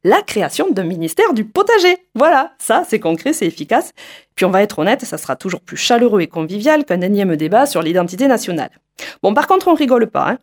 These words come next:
On garde Vincent Laffitte. Il est pas du tout ministrable de toute façon. Même avec beaucoup d'imagination, je crois pas qu'il puisse supporter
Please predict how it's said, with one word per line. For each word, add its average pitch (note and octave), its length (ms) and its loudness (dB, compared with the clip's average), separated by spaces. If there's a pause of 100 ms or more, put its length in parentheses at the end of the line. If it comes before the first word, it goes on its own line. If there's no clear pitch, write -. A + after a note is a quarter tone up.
On E3+ 160 0
garde C#4 380 0
Vincent A#3 360 2
Laffitte. G3+ 440 -2 (260)
Il G#3 100 2
est A3+ 60 2
pas C#4 180 2
du A#3+ 160 2
tout C#4 160 6
ministrable A#3 720 4
de D#3+ 80 -8
toute G#3 240 -6
façon. G3+ 500 -2
Même A3+ 280 4
avec F3+ 240 0
beaucoup C#4 500 2
d'imagination, G3 640 0
je A3 80 -4
crois F3 180 -4
pas G#3 120 0
qu'il F3 200 -8
puisse - 300 -10
supporter G3+ 600 -2